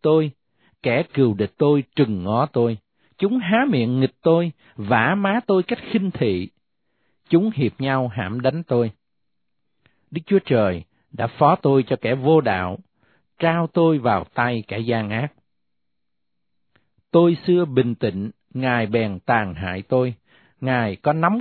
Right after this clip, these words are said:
cổ tôi và bẻ nát tôi, cũng đặt tôi làm tấm bia cho Ngài. Các mũi tên Ngài vây phủ tôi, Ngài bắn lưng hông tôi không thương tiếc, đổ mặt tôi xuống đất. Ngài làm cho tôi bị thương tích này trên thương tích kia,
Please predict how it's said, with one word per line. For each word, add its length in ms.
cổ 240
tôi 260
và 160
bẻ 280
nát 220
tôi, 260
cũng 220
đặt 220
tôi 160
làm 200
tấm 320
bia 300
cho 100
Ngài. 340
Các 160
mũi 320
tên 240
Ngài 320
vây 300
phủ 240
tôi, 280
Ngài 360
bắn 340
lưng 300
hông 260
tôi 280
không 180
thương 280
tiếc, 260
đổ 320
mặt 280
tôi 160
xuống 220
đất. 160
Ngài 180
làm 180
cho 100
tôi 160
bị 240
thương 280
tích 240
này 400
trên 160
thương 240
tích 280
kia, 280